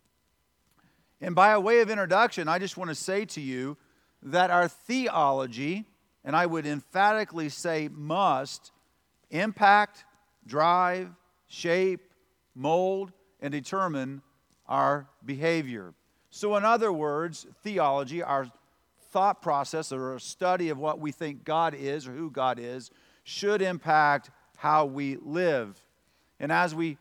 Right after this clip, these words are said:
turn to this letter, I, there was a, a book that quotes, uh, Doctor John Stott, an Anglican pastor, and here's what he says about the Ephesian letter.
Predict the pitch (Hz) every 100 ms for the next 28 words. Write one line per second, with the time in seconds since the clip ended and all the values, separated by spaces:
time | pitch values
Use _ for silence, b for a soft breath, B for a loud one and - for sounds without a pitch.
0 | _ - 214 240 196 160 151 143 143 165
1 | 165 147 143 156 135 139 - - 117 113
2 | 180 202 - 160 123 b b b - 190
3 | 180 - _ _ - 127 117 - _ 170
4 | 175 156 123 - _ 131 180 175 139 -
5 | 185 185 151 131 - 127 147 165 156 131
6 | 143 127 117 b b b - 170 165 -
7 | 175 165 120 135 151 208 226 214 190 -
8 | 185 160 156 156 147 156 147 135 - 190
9 | 190 170 151 151 160 120 98